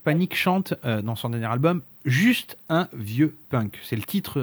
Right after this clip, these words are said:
euh, c'est le titre que, qui, qui est, qui est établi. Ça transporte l'idée que le punk ne peut que vieillir, mais reste, au fond de lui, un punk. Donc, est-ce que tu penses que quand on adhère au punk, comme tu disais tout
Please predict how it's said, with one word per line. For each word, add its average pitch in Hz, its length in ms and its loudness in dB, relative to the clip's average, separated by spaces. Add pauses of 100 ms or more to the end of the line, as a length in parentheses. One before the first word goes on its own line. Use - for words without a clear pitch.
(100)
euh, 120 260 0
c'est 123 140 -6
le 120 40 -4
titre - 300 4
que, 127 240 4
qui, 107 380 -4
qui 110 200 -4
est, 92 280 -6
qui - 100 -6
est 139 40 0
établi. 117 340 0 (420)
Ça - 160 0
transporte 160 420 2
l'idée 151 260 4
que 120 220 2 (160)
le 117 200 2
punk 233 420 0 (160)
ne 113 140 -4
peut 180 280 0
que 123 120 -2
vieillir, 160 560 2
mais 107 120 -4
reste, 185 460 0
au 107 100 0
fond 254 300 0
de 160 100 2
lui, 165 220 0 (180)
un 147 140 2
punk. 123 400 -8
Donc, 143 320 -2
est-ce 147 140 0
que - 80 2
tu 151 160 -2
penses 180 260 0
que 135 120 0
quand 156 340 0
on 151 100 2
adhère 143 280 4
au 127 80 4
punk, 285 260 0 (160)
comme 127 140 2
tu 131 100 -4
disais 117 180 -2
tout 123 160 -6